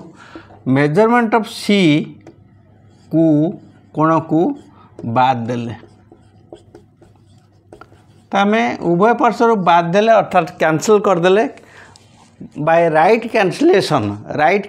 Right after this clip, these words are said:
cancellation ମନେ ପକାଅ ପିଲାମାନେ, ଆମେ ଆଲଜେବ୍ରାରେ ପଢ଼ିଥିଲେ। ତାହେଲେ ରାଇଟ୍ କ୍ୟାନସେଲେସନ୍ ବା ଉଭୟ ପାର୍ଶ୍ୱରୁ ସି କୋଣକୁ ବାଦ୍ ଦେଲେ ଆମେ ପାଇବା measurement of ଏ ସି ଡି କୋଣ is equal to measurement of A plus measurement of B। ତ ଇଏ ହେଲା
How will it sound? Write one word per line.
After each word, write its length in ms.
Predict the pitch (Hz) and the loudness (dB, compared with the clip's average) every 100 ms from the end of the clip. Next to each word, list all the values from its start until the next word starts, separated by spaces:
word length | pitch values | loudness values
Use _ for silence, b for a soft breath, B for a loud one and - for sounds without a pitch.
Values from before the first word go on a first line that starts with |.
| 208 | -2
cancellation 500 | 180 170 180 170 180 170 | -2 0 -2 -2 0 0
ମନେ 140 | 165 165 | 0 -2
ପକାଅ 200 | 165 165 156 | -2 -2 -2
ପିଲାମାନେ, 360 | 160 151 160 170 | 0 0 0 -2
ଆମେ 120 | 160 151 | -2 -2
ଆଲଜେବ୍ରାରେ 420 | 135 156 156 156 - | 0 0 0 0 -2
ପଢ଼ିଥିଲେ। 340 | 131 - 196 277 B B B B _ | -2 0 0 -2 B B B B _
ତାହେଲେ 220 | 180 185 180 175 151 | 0 2 2 2 2
ରାଇଟ୍ 240 | 160 214 214 | 2 2 2
କ୍ୟାନସେଲେସନ୍ 640 | 226 196 - 208 180 214 226 | 0 2 2 0 2 0 2
ବା 80 | 208 180 | 2 2
ଉଭୟ 200 | 156 185 220 | 2 2 2
ପାର୍ଶ୍ୱରୁ 440 | 220 196 208 196 190 185 185 - | 2 2 2 4 2 2 -4 -10
ସି 140 | - 196 208 | -4 -2 2
କୋଣକୁ 300 | 214 208 180 151 | 2 2 0 0
ବାଦ୍ 220 | 143 170 185 | 2 2 2
ଦେଲେ 220 | 190 151 156 | 2 2 2
ଆମେ 100 | 175 185 | 0 -2
ପାଇବା 280 | 156 147 175 254 B B B 135 | 0 0 -2 -4 B B B 0
measurement 420 | 143 175 226 220 220 | 2 2 2 2 0
of 120 | 214 | 0
ଏ 20 | 165 160 | 0 0
ସି 80 | 175 | 0
ଡି 80 | 165 175 | 0 0
କୋଣ 140 | 190 214 240 | 0 0 0
is 120 | 156 | -2
equal 160 | 160 160 | 0 0
to 40 | 151 | 0
measurement 360 | 139 160 175 165 | 0 0 0 -2
of 120 | 165 | 0
A 120 | 160 185 247 - | 0 2 0 0
plus 180 | 147 - 127 | -2 0 -4
measurement 360 | 117 123 131 135 | 0 -2 0 -4
of 60 | - | -6
B। 40 | - - - - _ _ _ - _ B B B B - | -10 -12 -14 -20 _ _ _ -20 _ B B B B -2
ତ 40 | 170 160 | 0 2
ଇଏ 120 | 170 185 | 4 4
ହେଲା 160 | 190 | 2